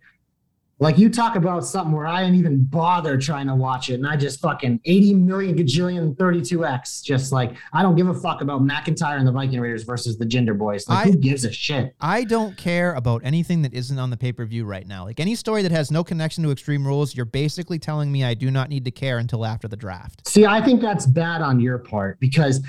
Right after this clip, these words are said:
Speaker 1: how do you expect them to have a good weekly T V show if all they're doing is showing the, the regular four acts the entire time? You want this stuff that pays off on T V mixed in. So you're the problem, Adam. You're the problem.
Speaker 2: I'm not the problem. And who the fuck is Adam? He's on a milk carton.
Speaker 1: You.
Speaker 2: I am not.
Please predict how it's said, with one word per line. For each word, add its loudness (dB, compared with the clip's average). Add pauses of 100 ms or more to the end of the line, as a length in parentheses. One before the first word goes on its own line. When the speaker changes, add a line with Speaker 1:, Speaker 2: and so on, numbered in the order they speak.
(100)
Speaker 1:
how 4
do 8
you 8
expect -2
them 4
to 4
have -2
a -2
good 0
weekly -2
T -2
V 4
show 0 (120)
if -2
all 2
they're 4
doing 0
is -2
showing -4
the, 0
the 0
regular 0
four -2
acts -4
the -2
entire -2
time? -6 (160)
You 8
want 4
this 0
stuff -2
that -2
pays 2
off 0
on 0
T 0
V 0
mixed -2 (120)
in. 0 (160)
So 4
you're 8
the 2
problem, 2
Adam. -2 (220)
You're 4
the 0
problem. 0 (120)
Speaker 2:
I'm -2
not -2
the 0
problem. 2
And 0
who 2
the -4
fuck -4
is -8
Adam? 2
He's 2
on 0
a 0
milk -2
carton. 6
Speaker 1:
You. -4
Speaker 2:
I 0
am 4
not. -2